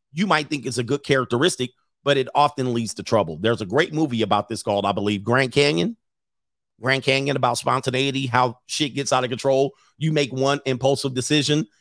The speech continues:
and then it fucks up the rest of your life or day. Men need to move very methodically. They need to take their life serious with precision.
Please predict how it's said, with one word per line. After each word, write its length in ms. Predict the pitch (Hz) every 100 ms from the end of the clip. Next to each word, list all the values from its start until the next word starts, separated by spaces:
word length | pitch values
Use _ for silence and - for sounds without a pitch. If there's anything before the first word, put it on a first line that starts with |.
| _
and 140 | 151 147
then 260 | 143 139 143
it 220 | 143 127
fucks 260 | 156 151 -
up 140 | 143
the 80 | 139
rest 240 | 139 139
of 40 | 139
your 160 | 135
life 300 | 135 131 139 -
or 200 | 143 139
day. 360 | 135 139 160 - _ _ _ _ _ _ _ _ _ _ _ _ _ -
Men 480 | 135 160 190 220 330 _ _ _
need 240 | 139 160
to 100 | 143 131
move 560 | 135 156 165 185 196 - _
very 720 | 113 110 110 139 156 165 185 - _
methodically. 840 | 113 131 - 143 139 127 107 87 - _ _ _ _ _ _ _ _ _
They 160 | - 135
need 320 | 131 151 170
to 100 | 175
take 220 | 156 160
their 140 | - 147
life 200 | 135 131
serious 500 | - 151 151 151 -
with 220 | 123 139 -
precision. 580 | 143 143 135 90 85